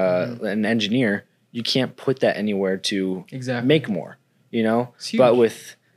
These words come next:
Speaker 2: trading, what really helped me love this even more is the more capital you have, the more you're gonna make.
Speaker 1: The easier the game gets,
Speaker 2: Yeah.
Speaker 1: huh?
Speaker 2: The more you're gonna make.
Speaker 1: <laughs>
Speaker 2: And it's just an infinite scaling game. And that's, that's,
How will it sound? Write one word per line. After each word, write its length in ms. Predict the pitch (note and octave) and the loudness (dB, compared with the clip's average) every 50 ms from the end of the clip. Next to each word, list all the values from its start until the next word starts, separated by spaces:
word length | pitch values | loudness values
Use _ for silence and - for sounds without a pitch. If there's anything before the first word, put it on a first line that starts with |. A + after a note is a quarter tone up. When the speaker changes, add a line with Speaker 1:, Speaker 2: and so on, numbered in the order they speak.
| _ _ _ _ _ _ _ _ | _ _ _ _ _ _ _ _
Speaker 2:
trading, 580 | - - E3+ F3+ F3 D3 A#2 G#2 G#2 G2+ G2 - - - _ _ _ _ _ - _ _ _ _ _ _ _ - | 0 2 4 4 6 4 4 2 2 0 -4 -8 -14 -20 _ _ _ _ _ -20 _ _ _ _ _ _ _ -14
what 320 | A2 A#2+ A#2 A#2+ A#2 G#2 | -8 0 2 4 4 4
really 600 | F#2+ A2 A#2 A#2+ A#2+ A2+ A2+ A2 G#2+ G#2 G2 F2+ - _ - | 4 2 2 4 4 4 4 4 4 2 -2 -4 -10 _ -6
helped 200 | - G#2 G2 - | -4 -4 -4 -4
me 80 | G2+ F#2 | -4 -4
love 240 | F2+ G2+ G2+ G2+ F#2+ | -2 0 0 0 0
this 160 | G2 F2+ - | -2 -4 -2
even 160 | G#2+ F#2+ F#2+ | -4 -2 -2
more 300 | F#2+ G2+ G2+ F#2+ F#2 F2+ | -2 -2 -2 -2 -2 -4
is 340 | - - F#2+ F#2 F2+ - - - _ - - - - - _ _ _ _ | -4 -4 -6 -6 -6 -8 -10 -12 _ -20 -20 -20 -20 -20 _ _ _ _
the 100 | - A2+ | -2 0
more 300 | G#2+ A2 A#2 C#3 D#3 E3 | 2 4 6 6 4 4
capital 440 | D3 - A#2+ G#2+ G#2 - A2 G#2 G2+ | 2 2 0 0 0 0 0 2 2
you 140 | F#2+ F#2+ F2+ | 2 2 0
have, 460 | F#2+ F2+ E2 E2 E2+ F2 - - - _ _ _ _ _ _ _ _ | 0 0 -2 -2 -4 -6 -10 -16 -20 _ _ _ _ _ _ _ _
the 80 | - A#2+ | 0 2
more 220 | B2 B2+ B2+ B2 | 4 4 4 4
you're 100 | A#2 G#2+ | 4 2
gonna 220 | G2+ G#2+ G2 F#2 F2+ | 2 2 2 2 0
make. 300 | F#2 F2 - - - - | -2 -2 -4 -8 -8 -8
Speaker 1:
The 100 | - - | -4 -2
easier 420 | - D3 D3+ C#3+ C3 C#3 C#3 C#3 | 0 0 2 4 4 6 6 6
the 120 | C3 C3 C3+ | 6 4 4
game 340 | C3 C3+ C3+ C3+ C3+ C3 B2+ | 4 4 4 4 4 4 4
gets, 260 | C3 C#3 C#3+ B2+ B2 | 4 4 4 4 4
Speaker 2:
Yeah. 360 | C3 B2 A#2+ C3+ C3 A#2+ A#2+ - _ _ _ - | 6 6 6 4 4 2 -2 -6 _ _ _ -8
Speaker 1:
huh? 80 | - - B2 | 0 4 6
Speaker 2:
The 100 | G#3 F#3 | 6 8
more 100 | B2+ - | 8 6
you're 100 | E3+ D#3 | 6 6
gonna 120 | B2 A#2+ | 6 6
make. 120 | A#2+ A2 | 4 4
Speaker 1:
<laughs> 20 | - | 4
Speaker 2:
And 100 | A#2 B2 | 4 4
it's 140 | B2 A#2 - | 4 4 4
just 160 | C3 - - | 2 2 2
an 120 | B2+ A#2 - | 0 0 2
infinite 540 | C#3 D3 D3+ - D#3+ D#3 C#3+ C3 B2 G2 - _ _ _ | 0 0 2 2 2 2 4 2 2 -2 -4 _ _ _
scaling 680 | - - - - - - - B2+ B2+ C3+ C3 A#2+ G#2 G2+ | -4 0 0 0 0 2 2 2 4 4 2 2 0 0
game. 420 | F#2+ A#2 B2+ A2+ F#2+ F#2 F#2+ F#2 - | 0 0 0 0 0 -2 -4 -4 -4
And 140 | - A2+ A2+ | -2 -2 0
that's, 440 | A#2+ A#2+ A#2 - - - - - - _ _ _ _ _ _ _ _ _ _ _ - | 0 0 0 -2 -2 -4 -6 -8 -12 _ _ _ _ _ _ _ _ _ _ _ -2
that's, 400 | B2+ A#2+ A#2+ C3+ - - - | 0 0 0 0 -2 -6 -12